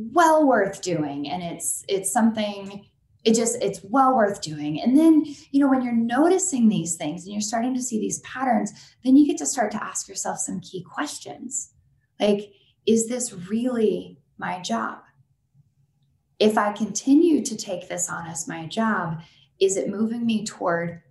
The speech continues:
big picture goals? Like, if we go back to parenting, every parent wants their kid to be healthy, happy, and fully functional. If I continue to do my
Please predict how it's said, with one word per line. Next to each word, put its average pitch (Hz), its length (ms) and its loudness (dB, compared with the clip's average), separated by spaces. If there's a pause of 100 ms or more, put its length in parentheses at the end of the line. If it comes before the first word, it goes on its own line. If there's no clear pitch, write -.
big 175 240 -4
picture - 320 -10
goals? - 580 -2 (800)
Like, - 100 -6
if - 60 -8
we 180 60 2
go 175 180 2
back 185 220 -2
to 226 80 -6
parenting, 214 880 0 (760)
every 175 280 -2
parent 240 500 -4
wants 214 220 -2
their 226 140 -8
kid 226 200 -6
to 220 80 -4
be 233 140 -4
healthy, 220 400 -2
happy, 233 320 -6
and 247 120 -4
fully 247 240 -4
functional. 208 880 0 (480)
If 170 140 -12
I 180 180 -4
continue 220 540 2
to 214 140 -4
do 202 440 -6
my 180 580 -8